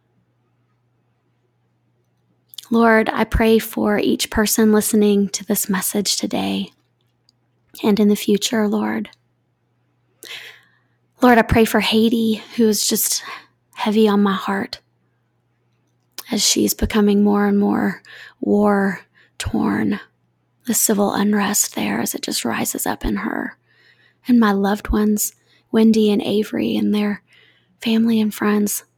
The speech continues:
that are right in the middle of it. Lord, I just pray your protection over them. And I pray your healing for Haiti.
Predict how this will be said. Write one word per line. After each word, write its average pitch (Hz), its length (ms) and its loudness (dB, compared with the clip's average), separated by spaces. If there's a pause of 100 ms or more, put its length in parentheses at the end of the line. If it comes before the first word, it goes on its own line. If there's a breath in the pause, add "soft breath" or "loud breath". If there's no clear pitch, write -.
(460)
that 214 100 -2
are 208 120 0
right 208 200 0
in 220 80 0
the 214 60 4
middle 208 280 0
of 214 140 -4
it. - 180 -4
Lord, 220 240 -2
I 196 80 -4
just - 280 -6
pray 196 480 -4 (1900)
your 214 120 -4
protection - 580 -4
over 196 240 -4
them. 214 420 -8 (1400)
And 214 80 2
I 208 40 0
pray 208 200 0
your 190 140 -2
healing 208 640 -4
for - 160 -10
Haiti. - 580 -8